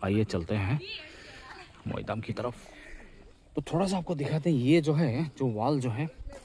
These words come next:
इसके आसपास ये, आपको याद होगा, हम लोग जो, अ, कल गए थे, एक, अ, एक pyramid structure जो था, उसमें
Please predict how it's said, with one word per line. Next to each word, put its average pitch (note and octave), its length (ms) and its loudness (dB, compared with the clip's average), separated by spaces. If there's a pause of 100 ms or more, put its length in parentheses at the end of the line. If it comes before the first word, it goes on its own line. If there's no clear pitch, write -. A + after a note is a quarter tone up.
(800)
इसके D3 340 2
आसपास D3+ 640 2
ये, D3+ 300 6 (720)
आपको F#3 140 6
याद E3 200 8
होगा, D3+ 260 2 (160)
हम B2+ 100 0
लोग C#3+ 140 0
जो, D3 540 6
अ, G#2+ 320 -4 (100)
कल D3 120 6
गए B2 140 4
थे, B2+ 220 2
एक, A#2 180 -2
अ, G2+ 160 0 (640)
एक - 100 -6
pyramid D3 260 8
structure C#3+ 340 2
जो C3 120 4
था, C3+ 120 2
उसमें C#3 420 4